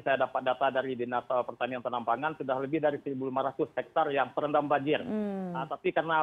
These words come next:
Speaker 1: berkat kerjasama, gotong royong kita bersama-sama, air sudah mulai surut, mudah-mudahan panen mereka tidak terganggu.
Speaker 2: Hmm, semoga ya, Pak Irvendi. Bapak, ini,
Speaker 1: Semoga, Pak.
Speaker 2: eh, Bapak juga Pemkab sudah menerapkan, eh, status,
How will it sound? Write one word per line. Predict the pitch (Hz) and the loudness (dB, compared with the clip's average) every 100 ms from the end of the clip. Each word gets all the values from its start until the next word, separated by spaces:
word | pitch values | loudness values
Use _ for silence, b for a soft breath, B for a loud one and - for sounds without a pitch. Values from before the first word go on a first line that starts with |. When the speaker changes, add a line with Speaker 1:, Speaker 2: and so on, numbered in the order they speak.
| 135 | 2
Speaker 1:
berkat | 139 139 160 160 | -2 2 0 0
kerjasama, | 131 139 135 139 165 | -2 0 2 2 2
gotong | 151 147 139 | 2 0 0
royong | 135 | 0
kita | 135 135 127 | -2 -4 -4
bersama-sama, | 123 131 127 120 139 175 - | -4 -2 0 2 2 0 2
air | 127 151 151 | 4 4 2
sudah | 143 135 | 0 0
mulai | 139 139 | 0 -2
surut, | 123 143 196 - - | -2 0 0 -2 -2
mudah-mudahan | 175 156 156 151 135 143 165 - | 0 2 2 0 0 2 2 2
panen | 135 143 | 0 0
mereka | 127 127 139 | -4 -2 -2
tidak | 131 127 127 - | 0 -2 -4 -4
terganggu. | 120 113 107 95 110 95 - | -6 -2 -2 0 -4 -8 -6
Speaker 2:
Hmm, | 208 208 185 175 170 | -2 -2 -2 -4 -6
semoga | 202 208 202 190 | -2 2 2 4
ya, | 185 175 | 4 4
Pak | 175 175 | 4 4
Irvendi. | 190 190 180 b | 2 -2 -4 b
Bapak, | b 254 349 - | b 8 8 6
ini, | - 339 381 349 | 4 4 4 0
Speaker 1:
Semoga, | - - | -4 2
Pak. | 247 | 8
Speaker 2:
eh, | 262 269 262 262 233 | 12 12 12 12 10
Bapak | 240 262 330 262 | 8 8 8 8
juga | 233 226 220 | 6 8 8
Pemkab | 240 254 302 | 8 6 2
sudah | 247 208 208 190 180 208 | 2 8 10 10 6 2
menerapkan, | 208 202 190 - - 190 190 | 4 6 6 6 6 6 4
eh, | 190 190 185 | 4 6 6
status, | - 196 190 202 196 - - | 6 6 6 4 2 -2 -8